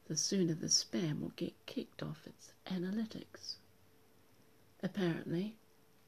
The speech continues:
I'm not the only one that this has happened to on Blogger. I'm not special. According to Blogger Community Help, the best thing to do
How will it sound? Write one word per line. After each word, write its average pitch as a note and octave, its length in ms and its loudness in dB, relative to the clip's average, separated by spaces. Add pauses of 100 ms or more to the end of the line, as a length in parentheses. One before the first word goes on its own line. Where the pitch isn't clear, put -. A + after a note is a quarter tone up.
I'm G3 140 4
not F3 220 0
the F3 160 2
only E3 200 6
one E3 220 2
that - 160 -6
this F#3+ 200 2
has - 160 -4
happened F#3 380 -4
to F3 120 -4
on F3 200 0
Blogger. A3+ 420 -2 (920)
I'm F3+ 220 2
not F#3+ 360 0 (360)
special. - 640 -4 (1400)
According C4 500 10
to B3+ 120 4
Blogger G3 420 2
Community F3 680 2
Help, F#3 300 -2 (920)
the E3 100 0
best B3 440 0
thing F#3 260 2
to - 100 -4
do E3+ 400 0